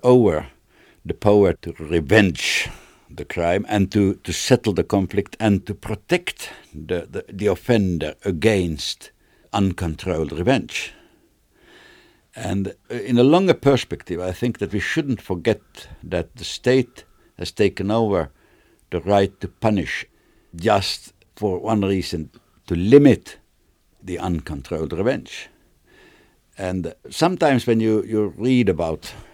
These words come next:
victimizations and that kind of thing, the, the theories about victims today, and, uh, when the politicians are very eager to tell about how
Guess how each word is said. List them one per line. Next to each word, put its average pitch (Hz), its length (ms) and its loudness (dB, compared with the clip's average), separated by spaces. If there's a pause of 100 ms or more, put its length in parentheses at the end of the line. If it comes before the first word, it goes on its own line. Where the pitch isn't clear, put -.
(100)
victimizations 82 1300 -4
and 73 180 -10
that 76 200 -10
kind 76 240 -8
of 69 120 -14
thing, 80 220 -6
the, 71 160 -10
the 69 160 -10
theories 76 540 -8
about 71 280 -10
victims 71 540 -14
today, 73 480 -10 (720)
and, 65 440 -10
uh, 71 120 -10 (440)
when 71 960 -16 (540)
the 76 160 -10
politicians 78 840 -8
are 69 120 -4
very 80 360 0
eager 76 580 -2
to - 180 -12 (720)
tell 73 240 -8
about 65 340 -12
how 65 260 -10